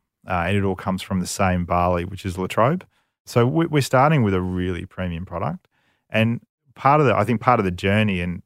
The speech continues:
you know, the passion behind the product is to be about Australian was partly driven by the fact that as the production, uh, occurred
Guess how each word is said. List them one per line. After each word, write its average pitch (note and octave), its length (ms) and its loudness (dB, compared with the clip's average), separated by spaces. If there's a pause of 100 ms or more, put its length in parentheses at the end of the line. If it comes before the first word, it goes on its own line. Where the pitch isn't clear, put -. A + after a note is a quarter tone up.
you G2 120 -10
know, E2 80 -6
the F2+ 100 -10
passion F#2+ 460 -6
behind F2+ 360 -2
the F2 40 -8
product A2+ 460 0 (520)
is A2 180 -4
to - 120 -14
be G2 280 0
about F2+ 380 -2
Australian F2 520 -4
was F#2 120 -12
partly A#2 360 0
driven F2+ 320 -6
by F2+ 220 0
the F#2 60 -6
fact - 320 -8
that E2+ 200 -4 (800)
as A#2 240 0
the G#2+ 100 -4
production, G2 800 -6 (200)
uh, E2+ 240 -8 (220)
occurred G#2 640 -4